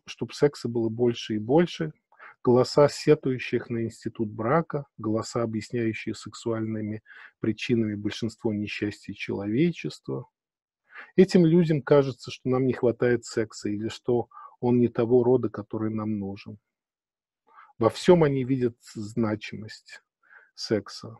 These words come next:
Одно направление предлагает питаться исключительно пресной пищей, а другое рекламирует диету из переперченных блюд.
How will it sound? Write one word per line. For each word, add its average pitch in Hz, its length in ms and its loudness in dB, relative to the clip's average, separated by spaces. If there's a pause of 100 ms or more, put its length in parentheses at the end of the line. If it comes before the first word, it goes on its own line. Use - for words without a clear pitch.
(160)
Одно 113 340 4
направление 143 580 6
предлагает 127 560 4
питаться 127 460 0
исключительно 123 580 -6
пресной 143 460 -2
пищей, 165 420 -6
а 117 60 0
другое 104 380 2
рекламирует 120 680 -2
диету 117 540 -4 (360)
из 113 180 -6
переперченных 117 880 -2
блюд. 101 540 -4